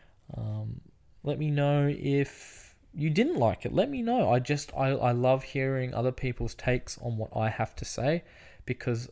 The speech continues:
I know for a fact a lot of what I have to say might rustle some jimmies, might, might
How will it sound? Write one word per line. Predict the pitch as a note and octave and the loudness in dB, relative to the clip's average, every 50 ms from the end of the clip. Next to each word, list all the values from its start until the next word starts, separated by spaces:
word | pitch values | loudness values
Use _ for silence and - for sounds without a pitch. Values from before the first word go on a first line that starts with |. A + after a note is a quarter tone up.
| - | -4
I | A#2 A#2+ | -2 0
know | B2+ B2+ B2 C3 C#3+ | 0 2 2 0 0
for | - - C3 | 0 -2 -6
a | B2 | -6
fact | - - - - A#2+ A#2 A#2 - - - - | -6 -6 -4 0 0 0 -2 -4 -12 -8 -6
a | |
lot | G#2+ G#2 A2 B2 | -2 0 2 2
of | C3 A#2+ G#2+ | 2 0 0
what | G#2+ G#2 | 0 -2
I | G2+ G2+ | -2 -2
have | G#2+ A2+ - - | -4 -6 -6 -8
to | - | -10
say | G#2+ - - - G#2+ G#2 G#2 G#2 - - _ - - _ - - - _ _ _ _ _ _ _ _ _ _ _ _ _ _ _ _ _ _ _ - _ _ - _ _ - - | -12 -10 -6 -6 -4 -4 -4 -6 -8 -12 _ -20 -20 _ -20 -20 -20 _ _ _ _ _ _ _ _ _ _ _ _ _ _ _ _ _ _ _ -20 _ _ -20 _ _ -6 0
might | G#2+ A2+ B2+ C#3 B2+ - - - - - _ _ _ _ _ _ _ _ - _ _ _ _ _ - - - | 4 6 6 6 4 0 -6 -18 -20 -20 _ _ _ _ _ _ _ _ -20 _ _ _ _ _ -20 -12 -4
rustle | B2 A#2 B2 C#3 D3 - E3+ D#3 | 2 6 6 6 6 4 0 2
some | - - D3 C3+ | 2 4 2 2
jimmies, | B2 B2 C3 D#3 F3 D3+ A#2 A2 A2+ | 2 2 2 2 2 0 0 0 2
might, | A#2 A2+ C#3 - - | 6 6 6 6 4
might | B2 A#2+ C3 D3 C#3+ - | 4 4 4 4 4 2